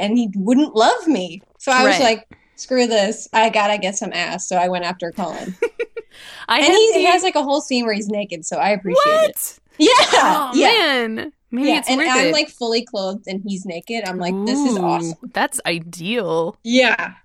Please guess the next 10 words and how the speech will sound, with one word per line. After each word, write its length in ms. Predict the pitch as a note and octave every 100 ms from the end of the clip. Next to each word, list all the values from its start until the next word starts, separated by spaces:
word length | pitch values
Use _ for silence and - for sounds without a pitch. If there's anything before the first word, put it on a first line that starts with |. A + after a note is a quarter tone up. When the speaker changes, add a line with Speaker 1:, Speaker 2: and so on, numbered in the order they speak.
| C4+
Speaker 1:
Yeah. 280 | A3 G#3 - - _ - _ _ -
Speaker 2:
<laughs> 80 | G#4 - A4+ - G#4+ - -
Speaker 1:
So 140 | C#4+ C4+
it 140 | E4
was 160 | F4+ C#4+
good. 280 | G#3+ - - _ _ -
Speaker 2:
'Cause 120 | B3
Speaker 1:
Worth 60 | A#3
it. 40 | D#4
Speaker 2:
I, 360 | G#4+ B4+ A#4+